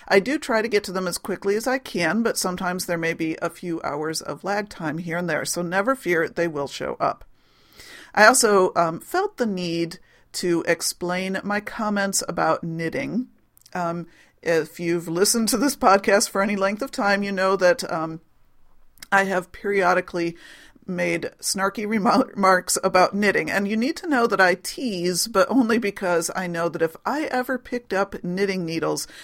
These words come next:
I'd end up with an entire room full of yarn. Um, I know myself too well, and I am, in fact, my mother's daughter. My mom did knit as well as quilt, and, um, I swear she had, like, a hundred different pairs of sewing <laughs> needles, so, or knitting needles. So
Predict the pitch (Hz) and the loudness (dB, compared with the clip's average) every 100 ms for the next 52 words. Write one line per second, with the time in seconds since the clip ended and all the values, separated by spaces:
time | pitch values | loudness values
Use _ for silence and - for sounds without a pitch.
0 | - - 185 - 220 196 175 175 - 170 | -8 -2 0 0 0 2 2 0 -4 -4
1 | 170 165 175 190 196 190 160 160 - 156 | -2 -4 -4 0 2 2 0 -4 -4 -4
2 | 147 185 202 123 - - - - - 165 | -2 4 4 4 -2 -14 -20 -20 -8 -6
3 | 143 156 _ - 151 180 196 185 165 156 | -6 -8 _ -4 -2 0 0 0 -2 -2
4 | 151 147 - 160 143 143 - 160 160 156 | -4 -4 -4 -2 0 -2 -2 -2 -2 0
5 | 170 170 - 247 - 175 - - 214 214 | -2 -2 -2 -4 0 0 -2 -2 0 2
6 | 165 175 175 - 185 175 151 143 170 175 | 0 0 -2 -2 2 4 2 0 -2 0
7 | 175 180 208 - 175 180 226 226 175 226 | 0 0 0 -4 0 2 2 0 0 0
8 | - - - 170 170 165 170 - 165 160 | -2 -6 0 0 2 2 2 2 -2 -2
9 | - - 160 160 - 170 165 170 - - | -4 -2 0 0 -2 -4 -4 -6 -12 -20
10 | - - - 165 160 156 156 _ _ - | -20 -20 -10 -4 -4 -4 -8 _ _ -14
11 | - - - - 180 175 - 180 175 180 | -12 -10 -12 0 2 2 2 2 2 0
12 | 175 165 151 165 180 170 165 160 156 131 | -2 -2 -4 -4 -4 -4 -2 -4 -6 -6
13 | 160 143 - 147 - 156 165 202 - - | -6 -4 -6 -6 -4 -4 2 6 6 10
14 | - - - - - 226 190 185 180 180 | 10 10 6 4 4 6 8 6 6 4
15 | 170 165 160 113 - 202 180 | 0 -2 -4 -4 -2 4 4